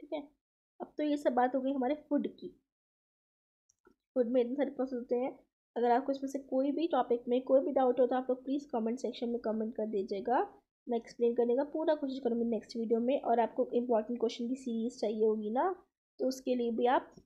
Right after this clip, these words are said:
कमेंट करिएगा, मैं इंपॉर्टेंट क्वेश्चन की सीरीज भी लेकर आऊँगी। ठीक है, अब यहाँ पर एक टॉपिक है एनिमल हस्बेंड्री।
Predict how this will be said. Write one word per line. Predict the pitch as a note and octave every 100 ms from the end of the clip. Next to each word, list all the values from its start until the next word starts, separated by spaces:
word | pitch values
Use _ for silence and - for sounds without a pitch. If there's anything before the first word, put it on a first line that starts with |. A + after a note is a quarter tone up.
| _ _ -
कमेंट | A#3+ A#3 A#3
करिएगा, | B3 A#3 A#3 C#4 G#4+ -
मैं | B3 B3
इंपॉर्टेंट | B3+ A#3+ A3 B3+
क्वेश्चन | - - - A#3+ A#3+
की | B3+
सीरीज | B3 A3+ A#3+ A#3+
भी |
लेकर | D4 A#3+ G#3
आऊँगी। | G3+ F#3+ G#3 G#3+
ठीक | - C#4
है, | F#4+ C4+ _ _ _ _ _ -
अब | C4
यहाँ | C#4 D#4+
पर |
एक | E4+ E4
टॉपिक | C4 A#3+ C#4 C#4
है | D#4+ C#4
एनिमल | A#3 B3 B3+
हस्बेंड्री। | B3 A3 G3+ G#3 F3 G#3+